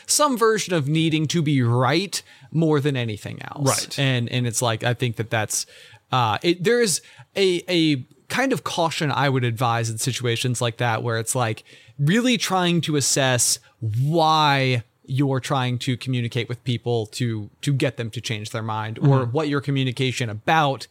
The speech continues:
Speaker 1: difference of opinion is really sourced from.
Speaker 2: Mm.
Speaker 1: Like, is your, like, and we, we've talked about this before, and I think that probably the, the current climate of the world i-, is why it's such a prevalent topic,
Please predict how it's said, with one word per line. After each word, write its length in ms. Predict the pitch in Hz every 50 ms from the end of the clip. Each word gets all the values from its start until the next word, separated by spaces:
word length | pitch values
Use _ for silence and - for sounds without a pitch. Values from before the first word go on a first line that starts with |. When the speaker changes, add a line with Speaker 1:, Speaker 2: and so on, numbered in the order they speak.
| - - _ _ - -
Speaker 1:
difference 320 | 151 180 175 160 165 143
of 80 | - 139
opinion 420 | 139 - - 151 151 151 156 156
is 140 | 151 131 117
really 140 | 139 139 120
sourced 560 | 110 - - - 151 135 127 120 - - -
from. 580 | - - - - 139 123 95 90 85 87 104 120 - - -
Speaker 2:
Mm. 200 | - 147 139 135
Speaker 1:
Like, 200 | 143 151 110 104
is 220 | 107 180 165 131 135
your, 300 | 160 185 185 196 185 - - - _
like, 220 | - 135 127 - - _ -
and 100 | 180 185
we, 120 | 220 220
we've 240 | 202 233 262 254 170
talked 240 | - 175 160 131 -
about 160 | 135 117 117
this 100 | 123 123
before, 320 | - 127 - - 127 127
and 80 | 123 123
I 60 | 131
think 180 | 127 - 170 139
that 140 | 147 - -
probably 680 | 151 139 123 123 127 120 113 123 117 117 117 117 113 -
the, 200 | - 120 139 127
the 180 | 113 - - 131
current 320 | - - 196 156 120 -
climate 420 | - - 147 135 131 123 117 - -
of 120 | 123 107
the 60 | 135
world 460 | 131 120 131 131 123 120 117 117 123 - -
i-, 160 | 131 127 117 - - _ _
is 360 | 143 135 123 107 117 113 101
why 300 | 117 139 135 123 117 117
it's 120 | 110 107 -
such 140 | 139 -
a 40 | -
prevalent 400 | - - 139 127 113 110 107 -
topic, 560 | - - 175 - - - 120 104 104 123 -